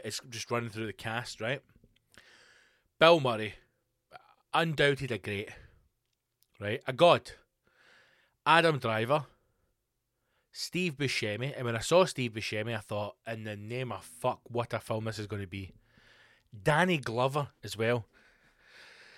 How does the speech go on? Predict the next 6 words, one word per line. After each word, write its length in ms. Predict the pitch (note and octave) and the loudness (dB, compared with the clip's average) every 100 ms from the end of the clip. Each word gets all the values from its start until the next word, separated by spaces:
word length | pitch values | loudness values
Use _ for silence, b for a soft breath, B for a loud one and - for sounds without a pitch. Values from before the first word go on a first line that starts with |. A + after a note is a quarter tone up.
| b b | b b
Um, 580 | B2+ C3+ C3 B2+ B2 C3 - - | 6 8 8 6 4 -4 -12 -10
what's 160 | C3 | -4
her 80 | C3 | -2
name? 140 | B2+ A2+ | -2 -2
Taylor 340 | - C#3 B2+ | 2 4 2
Swinton, 440 | - C3 C#3+ D3 | 2 -2 -2 -4